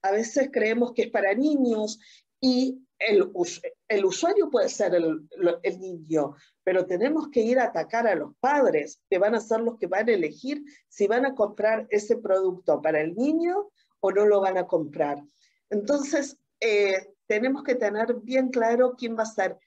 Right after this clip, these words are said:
el cliente, quién va a pagar por esto, y quién va a ser el usuario, el que finalmente lo va a consumir.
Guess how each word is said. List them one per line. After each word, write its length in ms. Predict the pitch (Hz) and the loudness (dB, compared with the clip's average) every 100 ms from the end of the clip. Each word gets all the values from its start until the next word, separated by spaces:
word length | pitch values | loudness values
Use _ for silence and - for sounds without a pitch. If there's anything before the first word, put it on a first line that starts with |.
| _ | _
el 180 | - 170 | 0 0
cliente, 580 | 180 208 233 214 - 160 | 0 0 0 0 -2 -2
quién 300 | 180 170 170 | -2 -4 -4
va 120 | 226 285 | -2 -2
a 100 | 294 | -2
pagar 440 | 220 190 208 208 | -2 -2 -4 -2
por 140 | 175 | -2
esto, 420 | 190 233 _ 285 285 - _ | -2 -6 _ -6 -6 -10 _
y 100 | 220 | -14
quién 260 | 226 311 311 | -2 0 0
va 60 | 285 | -2
a 20 | - | -2
ser 140 | 277 262 | -2 0
el 120 | 214 | -2
usuario, 600 | 185 - 220 190 165 160 | -6 -4 0 0 2 0
el 60 | |
que 120 | 151 170 | -2 -10
finalmente 840 | - 247 240 233 240 254 262 269 262 _ - | -6 -2 0 0 0 0 0 -2 -4 _ -2
lo 160 | 185 | 2
va 100 | 190 | 2
a 60 | 190 | 0
consumir. 680 | 196 160 175 165 156 147 | -2 -2 -4 -2 -2 -2